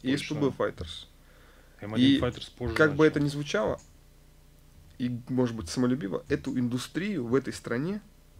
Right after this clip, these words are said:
Speaker 1: создал я. Индустрию реалити-шоу о боях создал я. Просто на пятом сезоне я понял, что я больше не могу бегать по городу, искать на это деньги.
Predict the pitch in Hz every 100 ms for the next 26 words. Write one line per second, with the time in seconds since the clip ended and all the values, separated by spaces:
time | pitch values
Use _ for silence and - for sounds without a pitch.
0 | - - 160 127 110 117 110 - - -
1 | - - - - - 123 139 - 180 131
2 | 135 139 113 127 - 151 110 - 117 131
3 | 180 233 - - - - - - 170 127
4 | 113 113 113 - - - - - - 135
5 | 147 160 160 185 160 160 175 226 143 127
6 | 196 151 - 120 147 - - - - 135
7 | 127 120 131 139 151 120 104 120 127 117
8 | 120 127 123 110 113 123 120 113 127 214
9 | 233 143